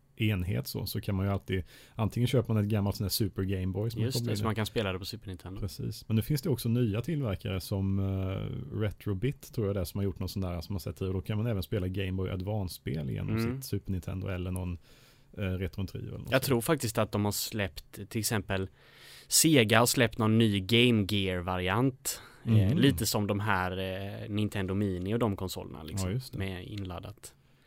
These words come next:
Speaker 1: Och så finns det ju de här Super Game Boy, eller vad de heter, eller Super Boy, om du sett dem.
Speaker 2: Ja.
Speaker 1: De bärbara enheter som man kan koppla i Super Nintendo-spel, alltså kassetterna.
Speaker 2: Ja,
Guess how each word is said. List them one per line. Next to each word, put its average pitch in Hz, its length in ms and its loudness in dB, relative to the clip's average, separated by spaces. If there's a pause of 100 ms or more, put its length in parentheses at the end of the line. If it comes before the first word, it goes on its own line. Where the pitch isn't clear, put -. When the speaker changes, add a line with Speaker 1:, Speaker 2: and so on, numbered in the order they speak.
Speaker 1:
Och 113 80 -4
så 110 100 -2
finns 110 200 2
det - 40 -4
ju 123 40 4
de 113 60 4
här 104 80 4
Super - 500 2
Game 95 280 2
Boy, 104 240 2
eller 131 100 2
vad 127 60 2
de 123 100 0
heter, 117 200 0
eller 98 80 0
Super 107 380 0
Boy, 107 340 2
om 101 140 -4
du 110 80 0
sett 104 240 -2
dem. 90 200 -2 (100)
Speaker 2:
Ja. 117 300 -2
Speaker 1:
De 104 100 2
bärbara 104 420 2
enheter 101 480 0
som - 100 -4
man 95 120 0
kan 95 340 -2
koppla 101 320 -2
i 98 60 0
Super - 300 -4
Nintendo-spel, 95 720 -2
alltså 95 580 -6
kassetterna. 95 520 -4
Speaker 2:
Ja, 95 200 -4